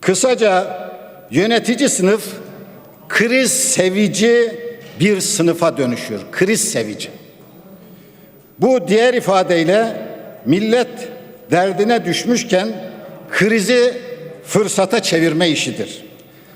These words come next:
Ama bu noktadan daha tehlikeli olarak bu birbirini besleyen mekanizmalar sonunda mafya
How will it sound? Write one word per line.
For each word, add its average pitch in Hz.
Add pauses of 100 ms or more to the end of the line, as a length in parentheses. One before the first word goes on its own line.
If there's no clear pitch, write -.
(160)
Ama 208
bu 240
noktadan 170
daha 180
tehlikeli 160
olarak 147 (720)
bu 214
birbirini 214
besleyen 180
mekanizmalar 180
sonunda 170 (600)
mafya 175